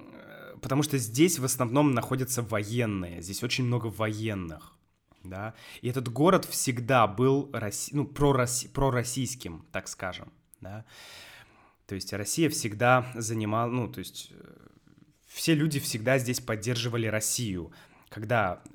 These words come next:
Крым был, ну, когда, э, Севастополь был украинским, и сейчас, когда он де-факто российский, да.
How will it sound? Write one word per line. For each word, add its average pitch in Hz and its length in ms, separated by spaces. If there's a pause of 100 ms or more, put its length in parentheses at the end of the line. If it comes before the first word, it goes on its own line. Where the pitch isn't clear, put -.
(100)
Крым 113 300
был, 113 140
ну, 131 140
когда, 104 520
э, 95 600
Севастополь 110 580
был 107 220
украинским, 156 840 (180)
и 120 100
сейчас, 117 460
когда 107 380
он 92 220
де-факто 110 920 (300)
российский, 156 1080 (260)
да. 101 320